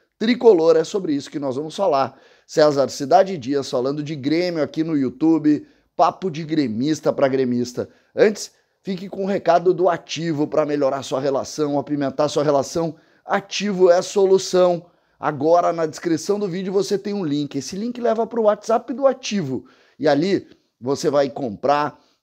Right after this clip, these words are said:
pra melhorar, não tem contraindicação, é natural. Ativo. Vá com Ativo, que tudo será melhor.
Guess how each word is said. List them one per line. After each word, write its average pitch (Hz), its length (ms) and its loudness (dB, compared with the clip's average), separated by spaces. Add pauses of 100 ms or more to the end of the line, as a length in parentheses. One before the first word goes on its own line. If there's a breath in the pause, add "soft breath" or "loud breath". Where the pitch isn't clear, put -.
pra 175 160 4
melhorar, 147 600 0
não 135 200 -4
tem 151 200 -2
contraindicação, 143 1120 -2
é 165 60 4
natural. 143 640 2
Ativo. 131 720 -8 (240)
Vá 135 180 -4
com 147 260 -8
Ativo, 180 800 0
que - 120 -20
tudo 117 180 -12
será 113 220 -4
melhor. 117 340 -8